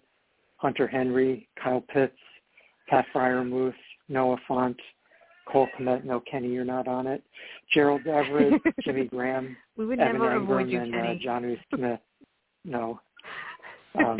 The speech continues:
Speaker 1: I might be on his avoid list, but he's not on mine.
Speaker 2: <laughs> It, it sounds like it's possible. <laughs>
Speaker 1: Yeah, I
Speaker 2: Um,
Speaker 1: might be on his list
Speaker 2: we
Speaker 1: of tight ends to be avoided, but, uh, he's not on mine.
Speaker 2: <laughs> You're clearly not living up to, uh, whatever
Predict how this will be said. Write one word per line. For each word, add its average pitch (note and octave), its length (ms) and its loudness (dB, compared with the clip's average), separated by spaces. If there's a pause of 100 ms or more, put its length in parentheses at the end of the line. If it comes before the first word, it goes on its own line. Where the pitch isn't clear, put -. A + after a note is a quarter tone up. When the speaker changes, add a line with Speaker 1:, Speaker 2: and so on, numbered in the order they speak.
(140)
Speaker 1:
I D#3 80 6
might C3+ 260 2
be C#3 100 6
on A#2+ 140 2
his B2 220 2
avoid A#2+ 420 2
list, A#2 240 -2 (240)
but B2 160 2
he's A#2+ 220 0
not A#2+ 200 -2
on - 180 -2
mine. A#3 400 2
Speaker 2:
<laughs> - 60 -4
It, C#4 220 4
it A#3 180 6 (120)
sounds G3+ 320 2
like F#3+ 140 2
it's F#3 180 -6
possible. - 520 -2 (180)
<laughs> - 280 -2 (1500)
Speaker 1:
Yeah, A#3+ 180 -8
I B3 340 6
Speaker 2:
Um, A#3 60 6
Speaker 1:
might C#3+ 160 4
be C#3+ 120 4
on C3 140 0
his C3 220 -2
list B2 220 -2
Speaker 2:
we A#2 80 -4
Speaker 1:
of C3 120 -4 (100)
tight C3 200 2
ends B2 320 -4
to D3 60 -8
be B2 140 0
avoided, B2 640 -2
but, B2+ 180 -4 (140)
uh, B2 220 -2 (520)
he's - 180 -4
not C4 200 2
on - 160 0
mine. C3 300 -4 (480)
Speaker 2:
<laughs> - 500 -20
You're A#3 160 4
clearly A3 380 2
not G#3 220 4
living G3 320 0
up F#3+ 120 -4 (140)
to, G3 300 2
uh, F#3 200 2
whatever G3 600 0